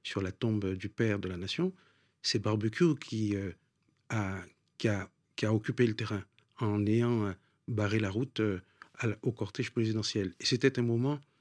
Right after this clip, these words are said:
symboliquement fort. Cela veut dire que, dans le fond, euh, le bandit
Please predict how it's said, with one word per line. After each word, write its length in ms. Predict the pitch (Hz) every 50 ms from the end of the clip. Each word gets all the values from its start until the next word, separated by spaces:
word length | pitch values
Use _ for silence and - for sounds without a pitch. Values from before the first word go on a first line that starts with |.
| _ _
symboliquement 500 | - - 131 120 127 127 123 - 123 113
fort. 300 | - - 117 104 98 -
Cela 180 | - - 120
veut 120 | 113 120 127
dire 280 | 120 143 131 - _ _
que, 260 | - 113 113 110 107 - _ _ _ _ _ _ _ _ - _ _ _ _ -
dans 100 | 107 107
le 60 | 104
fond, 240 | - - 151 156 135 - _ _ _ _ _ _ _ _ _ _ _ _ 123
euh, 180 | 117 110 101 90 - _ _ _ _ _ _ _ _ _ _ _ _ _ _ _ - _
le 100 | - 123
bandit 540 | 113 117 127 135 131 117 131 131 107 95